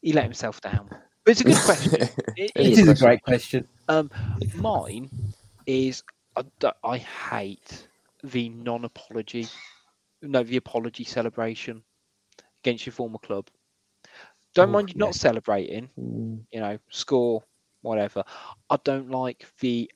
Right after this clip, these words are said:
Speaker 1: apologising for scoring part of the celebration. No,
Speaker 3: Mm.
Speaker 1: just, y-, you, nah, that, that, it don't sit right with me. And you'll get some, "Oh, fair play, well done."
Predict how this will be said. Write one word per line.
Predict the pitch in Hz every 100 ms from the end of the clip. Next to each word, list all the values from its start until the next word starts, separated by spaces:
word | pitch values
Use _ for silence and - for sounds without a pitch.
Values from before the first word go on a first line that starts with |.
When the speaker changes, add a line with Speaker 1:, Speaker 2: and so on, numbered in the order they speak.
| -
Speaker 1:
apologising | - - - 123 117 127 117 113 113
for | 110 117
scoring | - 110 107 110 110 110 - _ _ _ _ _ _ _ _ _ _ _ _ _ -
part | - 113
of | 104
the | 120
celebration. | - 107 104 107 104 - 120 110 _ _ _ _ _ _ _ _ _ -
No, | 147 123 107
Speaker 3:
Mm. |
Speaker 1:
just, | 104 135 - _ _ - - - _ _ _ _
y-, | 160 143
you, | 135 147 135 _ _ _ 143
nah, | 120 104 101 -
that, | 113 123
that, | 131 135
it |
don't | 143 131
sit | 123 120
right | 120 104
with | 123
me. | 117
And | 139
you'll | 139
get | 127
some, | - 117
"Oh, | 113 104
fair | - 120 110
play, | - - 101 107
well | 123 113 117
done." | -